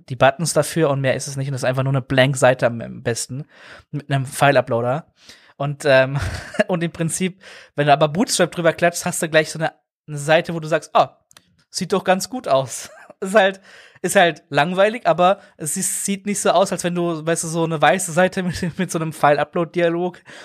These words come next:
und, äh, und einem Convert-Button, so, das ist halt schon ein bisschen mehr.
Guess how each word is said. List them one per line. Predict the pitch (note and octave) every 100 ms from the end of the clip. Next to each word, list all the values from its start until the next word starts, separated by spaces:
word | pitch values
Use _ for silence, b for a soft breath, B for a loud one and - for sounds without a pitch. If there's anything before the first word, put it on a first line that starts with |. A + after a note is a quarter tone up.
| B B
und, | F3 F3 D3
äh, | D#3 D#3
und | E3+ E3+
einem | F3 D#3
Convert-Button, | F3 D#3+ E3+ F3 C#3+ C#3 C#3+
so, | C#3
das | C3+ D3+
ist | C#3+
halt | D#3+ D3+
schon | E3+ E3
ein | D#3
bisschen | D#3+ E3 D#3+
mehr. | D#3 C3 A2